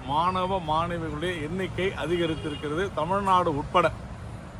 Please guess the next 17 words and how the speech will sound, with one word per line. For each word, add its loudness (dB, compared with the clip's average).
இதிலிருந்து 6
என்ன 6
தெரிகிறது 4
என்று 0
சொன்னால், 2
நீட் 0
தேர்வை 2
எல்லாராலையும் 6
எழுத 4
முடியும். -2
நீட் 0
தேர்வினால் 2
சாதாரண 6
மாணவ 4
மாணவிகள் 0
கூட, 0
அதாவது 4